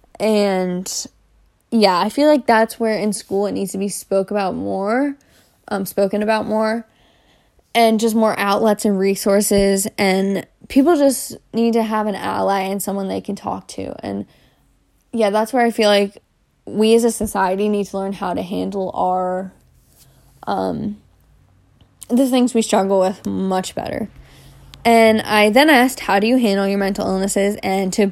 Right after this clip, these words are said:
bounce off the other question, many people said they don't do anything or they ignore it. So I think that says just enough in itself. Like, like I said, we don't know how to handle it. We don't know what to do. And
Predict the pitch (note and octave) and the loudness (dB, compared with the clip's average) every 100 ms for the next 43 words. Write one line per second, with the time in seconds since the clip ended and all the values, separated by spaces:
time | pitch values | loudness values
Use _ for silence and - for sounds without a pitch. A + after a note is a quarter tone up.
0 | - A3 C4 C#4 B3+ A3 G#3 G3+ - G3+ | 0 2 4 6 4 6 4 2 0 -2
1 | G#3 G3 A3 C#4+ D#4+ D#4 D4+ C4 C4+ A#3 | 0 2 4 4 4 2 2 2 4 4
2 | A3+ A3 G#3 G#3 G3+ G3 - G#3 F3+ G3 | 4 4 0 0 -2 -2 -2 -2 0 0
3 | G3 G3 F#3 F#3+ F#3 F#3 A3+ B3+ - - | 2 0 0 -2 0 2 4 2 0 -12
4 | - - _ _ - - G#3 F#3+ G3+ G#3 | -20 -20 _ _ -2 4 6 6 2 0
5 | - G#3 G3 G3 F3+ F#3 F3 - - - | 0 -2 -2 0 0 2 0 -2 -6 -10
6 | - - G3 F#3 F3+ F3+ - - - - | -8 -2 0 0 -2 -6 -10 -16 -14 -10
7 | - G#3+ G#3 - - G#3 A#3 A3+ G#3+ F#3+ | 0 2 2 -4 -2 2 4 4 0 -2
8 | - F#3 E3+ F3+ - - G3 F#3+ F#3+ - | -2 0 0 -2 -8 -2 2 2 0 -16
9 | - - _ - C4+ D4 B3 A3+ G3 A#3 | -20 -20 _ 0 4 4 4 2 4 2
10 | C4+ C4 A#3+ A3+ G#3 G#3 G#3+ G3+ F#3 G3+ | 4 2 2 2 2 2 2 0 0 -2
11 | A3 G3+ G3+ G3 - F#3 F3+ F#3 F#3+ G#3 | -2 -2 -2 -2 -4 -6 -4 -4 -4 -6
12 | _ _ _ _ _ _ - G#3+ G#3+ G#3+ | _ _ _ _ _ _ -2 0 2 0
13 | G3+ G3+ | -2 -6